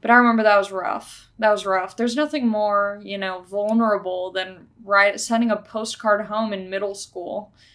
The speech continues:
to your mom, describing your butt just gushing, and then not even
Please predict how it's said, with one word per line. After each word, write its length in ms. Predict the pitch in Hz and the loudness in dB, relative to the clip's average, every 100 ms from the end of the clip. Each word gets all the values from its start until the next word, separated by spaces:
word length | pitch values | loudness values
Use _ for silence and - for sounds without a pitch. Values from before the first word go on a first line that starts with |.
| _ _ - | _ _ -8
to 100 | 214 | -4
your 140 | 202 | -2
mom, 480 | 202 196 180 165 190 | 0 2 2 -2 -8
describing 680 | 196 - - 202 202 202 196 | -10 -6 2 2 2 -2 -6
your 140 | 190 | -8
butt 460 | 175 196 202 - - _ _ _ _ _ _ _ _ _ | -4 0 0 -2 -10 _ _ _ _ _ _ _ _ _
just 340 | 208 214 - | -6 -6 -6
gushing, 680 | - 185 214 - - 214 202 _ _ _ _ _ _ _ - | 0 2 0 -8 -12 -12 -18 _ _ _ _ _ _ _ -8
and 100 | 214 | 2
then 240 | 220 214 196 | 2 2 0
not 280 | 190 196 | 2 2
even 400 | 214 202 190 180 | 0 -6 -8 -14